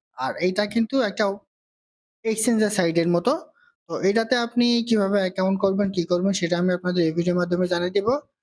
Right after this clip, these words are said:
এর পাশাপাশি এটা কবে লিস্ট হতে যাচ্ছে, কোথায় লিস্ট হতে যাচ্ছে, কেমন প্রফিট আপনি পেতে পারেন, সময় কতটুকু আছে, সমস্ত কিছু আমি আপনাদের এই ভিডিওর মাধ্যমে জানিয়ে দেওয়ার চেষ্টা করবো ইনশাআল্লাহ। তো তার আগে বলে রাখি ভাই, যারা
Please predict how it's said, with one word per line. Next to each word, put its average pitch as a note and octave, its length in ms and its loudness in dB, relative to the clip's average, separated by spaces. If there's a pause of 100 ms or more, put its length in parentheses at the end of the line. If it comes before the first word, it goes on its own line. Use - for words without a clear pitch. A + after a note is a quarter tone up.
(260)
এর F#3 140 -6
পাশাপাশি G#3 420 0
এটা G3 160 -2
কবে F3+ 220 2
লিস্ট F3 180 0
হতে F3+ 180 2
যাচ্ছে, F3+ 200 -2 (100)
কোথায় E3+ 260 0
লিস্ট E3 180 -2
হতে F3 180 2
যাচ্ছে, F3 260 -4
কেমন E3 240 -4
প্রফিট D#3+ 280 -8
আপনি F3+ 200 -8
পেতে F3 200 0
পারেন, F#3 180 0 (100)
সময় E3+ 260 -2
কতটুকু F3+ 420 -4
আছে, F#3 160 -4 (520)
সমস্ত A#3 360 0 (100)
কিছু A#3 200 2
আমি G#3 180 2
আপনাদের G3 260 2 (100)
এই F3+ 100 2
ভিডিওর F3+ 260 2
মাধ্যমে F#3 300 0
জানিয়ে F3 160 0
দেওয়ার E3 160 2
চেষ্টা E3 200 -2
করবো G3 240 2
ইনশাআল্লাহ। C#3 320 -2 (580)
তো A3 140 -14
তার A#3 160 0
আগে B3+ 180 0
বলে B3 160 2
রাখি B3+ 180 0
ভাই, C4+ 140 2
যারা G#3 140 2